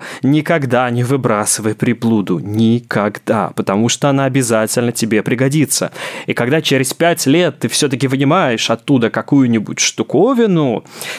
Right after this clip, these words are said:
ты торжествуешь над Мари Конто и говоришь: "А вот если б я ее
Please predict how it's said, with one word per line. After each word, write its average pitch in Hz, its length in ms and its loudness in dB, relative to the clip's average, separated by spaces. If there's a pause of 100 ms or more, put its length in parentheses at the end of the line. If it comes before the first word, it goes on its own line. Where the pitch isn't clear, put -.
(120)
ты 160 160 2
торжествуешь 175 1120 2
над 165 180 0
Мари 151 240 2
Конто 147 400 0
и 117 40 2
говоришь: 131 260 0
"А 233 320 2
вот 233 240 2
если 202 240 0
б 170 120 -2
я 180 120 4
ее 160 240 2